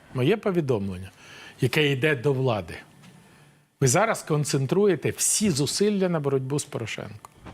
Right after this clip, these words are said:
Незаконні, неконституційні санкції запроваджуєте, е, запроваджуєте, е, портновське переслідування, е, моїх прихильників і членів нашої команди.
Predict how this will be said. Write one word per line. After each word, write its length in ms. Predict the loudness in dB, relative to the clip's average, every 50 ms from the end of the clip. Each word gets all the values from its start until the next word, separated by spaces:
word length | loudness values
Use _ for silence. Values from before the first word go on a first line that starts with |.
| -20 -20 -20 -20 _ _ _ -12 -4 0
Незаконні, 760 | 2 4 4 4 2 0 0 0 2 2 2 4 2 2 2
неконституційні 1300 | 4 4 4 2 2 2 2 2 2 0 2 0 0 2 2 0 0 2 2 2 4 4 2 2 0
санкції 600 | 0 0 0 0 0 -2 -4 -6 -4 -2 -2 -2
запроваджуєте, 920 | 0 -2 -4 -4 -4 -4 -2 -2 -2 -2 -2 -2 -2 -2 -2 -4 -6 -8 -8 -10 -18 -18 -18 -18 -18 -18 -16 -8 -2
е, 220 | 0 2 4 4 4 2
запроваджуєте, 1120 | 2 2 2 2 2 2 4 4 2 2 0 0 2 4 4 2 2 2 2 2 2 0 -2 -6 -8 -4
е, 280 | -2 -2 0 0 -2 -4 -6 -10 -20 -20 -20 -20 -10 -2
портновське 840 | 0 2 2 2 0 0 2 4 4 4 4 2 0 -4 -2 -2 -2 -2
переслідування, 1080 | 0 0 2 4 2 2 0 0 2 2 4 4 4 4 2 4 2 2 0 -2 -4 -8 -12 -14 -12 -12 -14 -14 -10 -4
е, 420 | 0 2 4 4 4 4 2 0 -2 -6 -12 -20 -18 -14 -12 -12 -10 -8 -8 -10 -10 -8
моїх 420 | -2 2 4 6 6 6 4 2 0
прихильників 720 | 2 0 0 2 2 2 2 4 4 2 2 0 0 0
і 60 | 0
членів 360 | 2 2 2 2 2 2 2 2
нашої 400 | 2 0 0 0 0 -2 -2 -2
команди. 540 | -2 -2 0 2 2 2 2 2 0 0